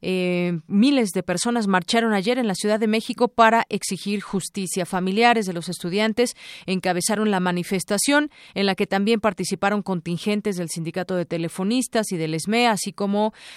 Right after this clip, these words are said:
del estunam y de la cente. También acudieron estudiantes de escuelas y facultades de la unam, de la uacm y del Politécnico.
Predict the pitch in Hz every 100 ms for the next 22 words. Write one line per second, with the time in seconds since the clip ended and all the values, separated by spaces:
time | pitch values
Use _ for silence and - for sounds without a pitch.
0 | - 170 170 165 185 202 233 240 190 180
1 | 156 - 233 240 214 180 170 180 208 208
2 | 175 185 190 196 196 190 175 - - -
3 | 175 202 202 214 220 202 170 165 - 220
4 | 226 214 - 175 175 160 165 190 185 180
5 | 170 175 190 226 233 247 - - - 165
6 | 180 165 160 160 180 185 214 226 240 247
7 | 262 _ _ _ - 190 185 185 175 180
8 | 175 - 190 180 180 165 160